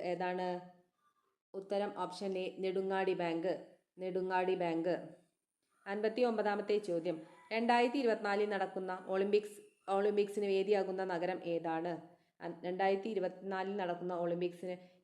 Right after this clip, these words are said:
വേദിയാകുന്ന നഗരം ഏതാണ്? പാരി-, പാരീസ്. ഉത്തരം ഓപ്ഷൻ എ, പാരീസ്. അറുപതാമത്തെ ചോദ്യം, പ്രശസ്ത നാടകമായ അടുക്കളയിൽ നിന്നും അരങ്ങത്തേക്ക് എന്ന കൃതിയുടെ കർത്താവ് ആരാണ്?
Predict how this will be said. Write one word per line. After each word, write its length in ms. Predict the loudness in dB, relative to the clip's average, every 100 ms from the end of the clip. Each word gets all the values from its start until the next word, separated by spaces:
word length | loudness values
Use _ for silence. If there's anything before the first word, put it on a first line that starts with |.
| -2
വേദിയാകുന്ന 600 | 0 2 2 2 0 -2
നഗരം 400 | -2 0 0 -2 -4
ഏതാണ്? 480 | -4 -2 -2 -2 -2 -4 -8 -20 _ -10
പാരി-, 460 | -4 0 0 -2 -4 -16 -8
പാരീസ്. 580 | -2 0 0 -2 -2 -2 -2 -10 -18
ഉത്തരം 340 | -10 -4 -2 -2
ഓപ്ഷൻ 340 | -4 -4 -4 -2
എ, 80 | -2
പാരീസ്. 640 | -2 0 0 0 -2 -2 -4 -4 -18 _ _ _ _ _ _ _ _ _ _
അറുപതാമത്തെ 600 | -4 -2 2 2 2 2
ചോദ്യം, 440 | 2 2 -2 -2 -2 -6 -12
പ്രശസ്ത 420 | -8 -4 -2 -2
നാടകമായ 600 | 0 0 0 0 0 0 0 -2 -4
അടുക്കളയിൽ 520 | -4 0 2 4 4 2
നിന്നും 280 | 0 -2 -2
അരങ്ങത്തേക്ക് 640 | -2 -2 -2 -4 -4 0
എന്ന 200 | 0 -2
കൃതിയുടെ 440 | -2 0 2 2 2
കർത്താവ് 500 | 0 0 0 4 4
ആരാണ്? 440 | 4 2 2 0